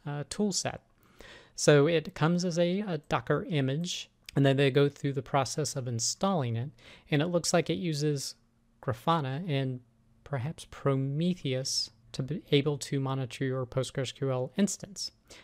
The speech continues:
And it goes through all the process of installing and setting it up, different permissions required. So if you're looking for another monitoring tool for Postgres Q L,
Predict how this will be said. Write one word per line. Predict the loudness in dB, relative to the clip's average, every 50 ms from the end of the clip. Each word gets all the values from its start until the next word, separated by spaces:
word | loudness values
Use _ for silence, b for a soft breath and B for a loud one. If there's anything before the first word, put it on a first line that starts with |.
| B B -2
And | 0
it | 2
goes | 4 4 2 2 0
through | 0 0 0 2
all | 2 0 0
the | -2 -2
process | 0 0 0 0 0 -2 -2 -4 -4 -4 -4
of | -4 -4 -4 -4
installing | -4 -4 -4 -6 -6 -4 -4 -2 -2 -2 -2 -4 -4 -6 -6
and | -6 -6 -6 -8 -10 -12 _ _ _ _ _
setting | -4 0 2 2 2 2 0 0
it | 0 0 2
up, | 2 2 0 -2 -6 -20 -20 _ -2
different | -2 0 0 0 -4 -4
permissions | -2 -2 -2 -2 -2 -2 -2 -2 -2 -2 -2 -4 -6 -8 -10 -12 _ _ _ -2
required. | -2 0 2 2 2 2 2 0 -4 -6 -6 -10 -12 _ _ _
So | 4 6 6 6
if | 6 4
you're | 2 2 2
looking | 2 2 2 2 2 2 2
for | 0 2 2 4 4 4
another | 4 2 2 0 0 0 -2 0
monitoring | 0 0 2 0 0 -2 0 0 2 2 0 0
tool | -2 -4 -4
for | -4 -6 -8
Postgres | -4 -4 -4 -4 -4 -6 -6 -6 -6
Q | -6 -6 -4
L, | -2 -2 -2 -4 -6